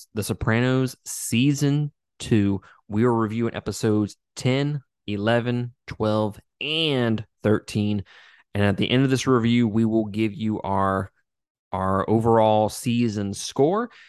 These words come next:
in comparison to, uh, in t-, comparison to season one. I have both scores on here, and, uh, we'll give you, like, a brief just overview of, uh, what we thought about the season as a whole. But before we jump into all the episodes,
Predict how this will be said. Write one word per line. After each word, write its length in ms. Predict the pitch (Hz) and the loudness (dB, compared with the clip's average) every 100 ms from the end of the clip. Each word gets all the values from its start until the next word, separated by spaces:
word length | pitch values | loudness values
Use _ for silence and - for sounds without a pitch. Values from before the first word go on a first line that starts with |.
| - - | -14 -4
in 160 | 104 | -4
comparison 840 | 101 101 120 117 - 120 110 107 101 | -2 0 2 2 0 -2 0 0 -2
to, 280 | - 107 98 | -2 -2 0
uh, 380 | 95 92 87 92 _ _ _ | -2 -4 -6 -8 _ _ _
in 100 | 107 | -6
t-, 180 | 104 104 _ - | -4 -6 _ -10
comparison 460 | 110 127 135 113 | -2 0 0 -2
to 60 | 90 | -4
season 340 | 131 104 95 | -2 -2 0
one. 420 | 113 123 95 117 127 | 2 2 2 -2 -4
I 80 | 101 | -4
have 120 | 104 | -2
both 220 | 101 101 | -2 -2
scores 420 | - - 101 98 | -4 -4 -2 -2
on 200 | - 98 | -4 -6
here, 240 | 98 113 139 - - - - - - | -2 -4 -6 -14 -20 -20 -20 -10 -4
and, 340 | 101 98 98 | 0 0 2
uh, 140 | 98 98 | 4 4
we'll 120 | 104 | 2
give 160 | 117 | 0
you, 60 | 123 | 0
like, 120 | 113 | 0
a 80 | 110 | 0
brief 580 | 101 156 180 175 165 - | -2 -2 -2 -2 -4 -4
just 480 | 143 131 - - - _ _ _ - | 0 0 0 -8 -16 _ _ _ -2
overview 720 | 120 131 131 127 123 120 120 | 2 4 4 0 0 0 2
of, 240 | 107 101 104 | 0 0 -4
uh, 480 | 98 95 92 92 92 _ - | -6 -4 -6 -6 -10 _ -10
what 180 | 104 104 | -2 0
we 80 | |
thought 200 | 110 104 | 2 2
about 180 | 101 98 | 0 -2
the 80 | 95 | -4
season 260 | - 98 98 | -4 -2 -2
as 140 | 90 | -6
a 40 | |
whole. 360 | - 101 82 98 _ _ _ _ _ _ _ _ - | -4 -2 -2 -4 _ _ _ _ _ _ _ _ -4
But 100 | 127 | -2
before 300 | 117 160 160 | 0 2 4
we 100 | 143 | 4
jump 240 | 120 123 - | 2 0 2
into 580 | 123 113 - 127 120 - | 2 2 2 4 4 2
all 220 | 113 110 | 0 0
the 140 | 107 | -2
episodes, 600 | 143 151 - 151 147 139 | -4 -4 0 2 2 -4